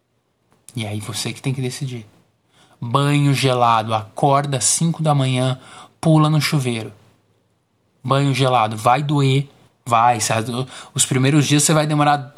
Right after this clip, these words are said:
quinze minutos pra conseguir embaixo, entrar embaixo d'água,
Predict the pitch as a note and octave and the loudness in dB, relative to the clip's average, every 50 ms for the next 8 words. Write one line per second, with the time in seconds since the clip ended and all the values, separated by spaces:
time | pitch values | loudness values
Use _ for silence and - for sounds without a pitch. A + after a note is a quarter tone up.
0 | - - - E3 F3 G3+ A3 A3+ G#3+ A#3 A3+ A3+ G3+ F3 D#3 C#3 - C3 A2+ - | -12 -6 -2 2 4 6 6 6 6 6 6 6 6 6 4 4 2 0 -2 -2
1 | A#2+ - C3+ B2+ B2 - C3+ B2+ B2+ B2+ B2 B2 B2 A#2+ - - B2+ B2+ B2 A2+ | -2 -2 -2 -2 -2 -2 -4 -2 -2 0 2 2 2 2 -2 -6 -6 -6 -6 -4
2 | - B2+ B2 A#2+ A#2+ A#2 A#2 A#2+ - C3+ B2 A#2 A2+ A2+ A2 A2 | -4 -2 -2 0 0 0 0 0 -4 -2 0 0 0 0 -2 -6